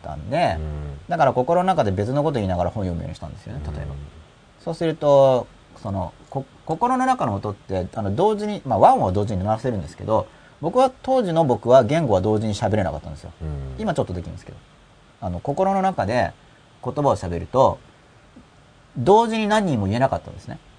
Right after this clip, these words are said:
Speaker 1: 子供の時の僕は。
Speaker 2: うん。うん。
Speaker 1: なんで、本読んでる時に、その本とは関係ないこと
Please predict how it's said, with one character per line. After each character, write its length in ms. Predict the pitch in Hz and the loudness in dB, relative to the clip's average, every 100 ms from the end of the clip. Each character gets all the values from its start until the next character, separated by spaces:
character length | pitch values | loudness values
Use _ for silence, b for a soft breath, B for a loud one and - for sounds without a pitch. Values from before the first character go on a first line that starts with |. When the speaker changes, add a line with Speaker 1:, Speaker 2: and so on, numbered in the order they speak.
| - _ _ - | -20 _ _ -10
Speaker 1:
子 140 | 131 | -4
供 160 | 120 117 | 0 0
の 60 | |
時 140 | 101 92 | -2 -4
の 80 | 82 | -8
僕 120 | 87 | -6
は。 60 | |
Speaker 2:
う 20 | 82 | -4
ん。 40 | |
う 40 | |
ん。 100 | 73 69 - b b - | -4 -10 -18 b b -8
Speaker 1:
な 120 | 185 | -4
ん 100 | 131 | -2
で、 240 | 98 92 - - - | 0 0 -2 -12 -2
本 160 | 220 | 2
読 140 | 190 139 | 2 4
ん 40 | |
で 100 | 101 | 2
る 60 | 92 | 0
時 200 | 87 92 | -4 -6
に、 240 | 120 101 | -4 -4
そ 140 | 87 | -2
の 60 | 117 | -2
本 240 | 196 208 | 0 -2
と 80 | 139 | -2
は 60 | 92 | -4
関 300 | - 147 165 | -2 -4 -2
係 180 | 170 160 | -4 0
な 140 | 143 | 0
い 60 | 98 | -2
こ 120 | 90 | -8
と 200 | - | -12